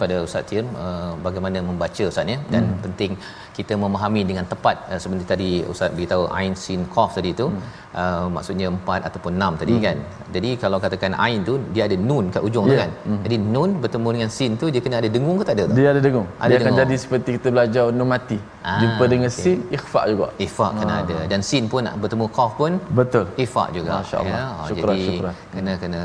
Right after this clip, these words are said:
Speaker 1: kena, eh, tepat lah tu kan.
Speaker 2: Ya.
Speaker 1: Kalau tidak kita Ain, Sin,
Speaker 2: Hmm.
Speaker 1: Qaf, dia tak ada dengung tu,
Speaker 2: Hmm.
Speaker 1: dia lain
Speaker 2: Ustaz
Speaker 1: Ustaz, ya.
Speaker 2: Fas, ini dah nak boleh bincang panjang tu. Tajwid.
Speaker 1: Oh, bincang panjang tu.
Speaker 2: Mana tak tahu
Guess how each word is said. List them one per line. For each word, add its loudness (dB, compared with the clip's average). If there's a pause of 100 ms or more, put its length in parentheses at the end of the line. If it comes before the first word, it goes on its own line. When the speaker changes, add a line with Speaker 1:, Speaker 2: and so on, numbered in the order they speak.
Speaker 1:
kena, -4 (380)
eh, -8
tepat 0
lah 2
tu 2
kan. 2
Speaker 2:
Ya. 6
Speaker 1:
Kalau 4
tidak 4
kita 0 (220)
Ain, 0 (440)
Sin, 2 (200)
Speaker 2:
Hmm. 0
Speaker 1:
Qaf, 6 (180)
dia 2
tak 2
ada 2
dengung 2 (100)
tu, 4
Speaker 2:
Hmm. -2
Speaker 1:
dia 2 (100)
lain 2
Speaker 2:
Ustaz 2
Speaker 1:
Ustaz, 4
ya. 4
Speaker 2:
Fas, -4
ini 4
dah 2 (100)
nak 2
boleh 4
bincang 2
panjang 2
tu. -2 (140)
Tajwid. 6
Speaker 1:
Oh, 4 (380)
bincang 0
panjang 2
tu. 4
Speaker 2:
Mana 4
tak 6
tahu 4